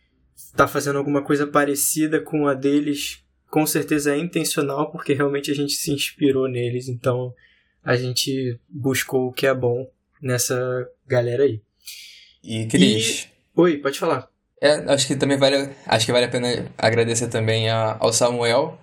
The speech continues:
Speaker 2: nosso primo, que
Speaker 1: Samuel
Speaker 2: primo,
Speaker 1: Lira.
Speaker 2: primo, Samuel Lira, primo meu e do Chris, que indicou pra gente o Why They Did That há,
Speaker 1: Sim,
Speaker 2: o quê? Um ano
Speaker 1: verdade.
Speaker 2: atrás, e a gente virou, ficou viciado nesse programa.
Speaker 1: <laughs>
Speaker 2: Então, valeu, Sam.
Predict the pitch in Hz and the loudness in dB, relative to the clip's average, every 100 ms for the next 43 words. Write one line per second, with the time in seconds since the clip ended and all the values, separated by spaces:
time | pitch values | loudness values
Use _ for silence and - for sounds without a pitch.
0 | _ 117 113 - - 113 117 123 - 113 | _ 0 0 0 0 0 0 -2 -2 0
1 | 113 110 107 107 104 113 - - - 147 | 0 0 -2 -2 -4 -6 -10 -6 0 2
2 | 110 147 143 127 - 110 82 - _ - | 4 4 4 4 4 0 -2 -10 _ 0
3 | 123 123 123 123 120 123 117 117 117 113 | 2 2 2 0 0 -4 0 0 0 -2
4 | 120 127 127 - 117 110 110 107 107 - | 2 2 0 -2 -2 0 0 -2 -4 -10
5 | _ _ _ _ - 117 127 131 135 143 | _ _ _ _ -2 2 0 2 2 4
6 | 143 135 127 127 123 120 117 117 117 117 | 0 0 -2 0 2 2 0 -2 0 2
7 | 123 127 - - - - 107 113 104 98 | 2 0 -6 -10 -10 0 2 4 0 -2
8 | - - 117 104 117 123 127 - 113 117 | -4 -2 2 2 4 4 4 2 4 4
9 | 143 135 - - _ - 117 117 117 117 | 2 -4 -8 -20 _ 0 2 2 0 -2
10 | 123 127 127 127 - 127 117 120 - 123 | -2 0 2 0 -2 -2 2 2 2 2
11 | 131 127 117 - 127 110 117 143 151 - | 2 0 -2 0 -2 2 2 0 -4 -14
12 | _ - - - 165 123 127 131 110 110 | _ -20 -20 -10 -8 -8 -8 -4 -4 2
13 | 113 117 120 120 117 113 117 113 123 - | 2 4 0 0 -2 2 2 2 2 2
14 | 123 127 139 | 0 -2 -4